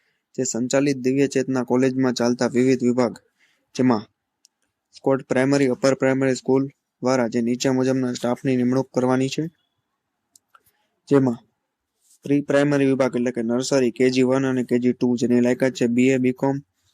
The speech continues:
અથવા પ્રી પી ટી સી કરેલું હશે તો પણ ચાલશે, તેમજ પ્રાઇમરી એટલે કે ધોરણ એક થી આઠમાં બી એસ સી, બી એ, પી ટી સી, બીએડ અથવા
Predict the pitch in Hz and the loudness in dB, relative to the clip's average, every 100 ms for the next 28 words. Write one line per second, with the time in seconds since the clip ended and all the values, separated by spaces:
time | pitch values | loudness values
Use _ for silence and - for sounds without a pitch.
0 | _ - 123 123 - 131 131 127 131 123 | _ -6 0 -2 0 0 2 0 0 -2
1 | - 127 120 117 120 117 113 123 143 - | 0 2 2 0 -2 -4 -4 -4 -4 -10
2 | - 123 123 - - _ - 127 120 - | -2 0 0 -4 -12 _ -6 -4 -4 0
3 | 123 131 131 117 117 113 110 117 120 123 | 0 2 0 0 0 -2 0 0 0 0
4 | 123 135 123 123 123 214 - _ _ _ | -2 0 0 0 -2 -8 -14 _ _ _
5 | _ _ _ 127 123 131 - 135 120 123 | _ _ _ -2 0 0 0 -2 2 2
6 | 135 131 123 135 127 127 120 123 131 - | 2 0 -2 0 0 0 0 2 0 -2
7 | 120 123 123 | -6 0 -2